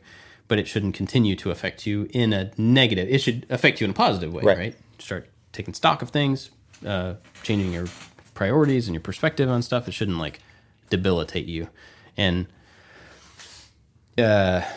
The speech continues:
Speaker 1: I just don't want it to have any, any of that effect on him past what it should, you know. Uh, like, I understand that it's upsetting to him right now. I just don't want him to dwell on it,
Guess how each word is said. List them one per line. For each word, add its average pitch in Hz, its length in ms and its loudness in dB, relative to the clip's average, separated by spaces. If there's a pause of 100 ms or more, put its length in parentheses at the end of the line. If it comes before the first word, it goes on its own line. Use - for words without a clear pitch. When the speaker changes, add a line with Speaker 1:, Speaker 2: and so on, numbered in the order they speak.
(280)
Speaker 1:
I 113 80 0
just 107 180 -2
don't 104 180 2
want 98 160 0
it 87 120 -4
to 92 80 -2
have 92 520 0
any, 95 500 -2 (420)
any 117 180 6
of 92 60 0
that 92 240 0
effect 92 340 -4
on 87 140 -2
him 90 420 -4 (1200)
past - 380 2
what 107 200 2
it 76 100 -4
should, 76 420 -8 (460)
you - 120 -8
know. - 160 -10 (300)
Uh, 87 140 -10 (100)
like, 90 180 -6
I 90 40 -2
understand 85 500 -4
that 82 80 -6
it's 87 140 -12
upsetting 80 420 -6
to 85 80 -8
him 82 100 -4
right 76 100 -6
now. 80 160 -6
I 76 60 -8
just 76 140 -14
don't 80 80 -8
want 80 120 -8
him 69 60 -10
to - 60 -18
dwell 76 260 -8
on 69 160 -10
it, 67 100 -16